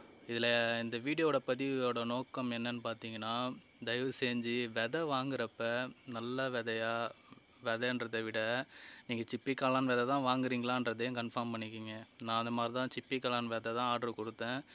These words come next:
ஆனா வந்தது வந்து பாத்தீங்கன்னா மில்கி, அது எனக்கே தெரியல. அதோ பாத்தீங்களா, இதுவே எனக்கு அறுபது நாளுக்கு அப்புறமா தான் தெரியும், நம்ம இந்த விதையை வாங்கி போட்டிருக்கோம் போல அப்படின்ட்டு.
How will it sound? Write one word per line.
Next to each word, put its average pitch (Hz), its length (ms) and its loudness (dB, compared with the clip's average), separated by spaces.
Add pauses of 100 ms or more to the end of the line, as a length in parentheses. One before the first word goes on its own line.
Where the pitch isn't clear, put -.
(320)
ஆனா 123 180 6 (120)
வந்தது 127 400 2
வந்து 120 220 2
பாத்தீங்கன்னா 117 520 -2
மில்கி, 120 460 -2
அது 117 180 -2
எனக்கே 113 260 0
தெரியல. 110 300 -2
அதோ 110 220 -2
பாத்தீங்களா, 113 440 0 (540)
இதுவே 131 260 6
எனக்கு 135 300 6
அறுபது 127 380 2
நாளுக்கு 127 260 2
அப்புறமா 117 340 0
தான் 120 140 0
தெரியும், 113 400 -4 (160)
நம்ம 113 200 -2 (320)
இந்த 110 180 -2
விதையை 117 280 2
வாங்கி 113 220 -2
போட்டிருக்கோம் 110 480 -6
போல 107 200 -6
அப்படின்ட்டு. 107 540 -6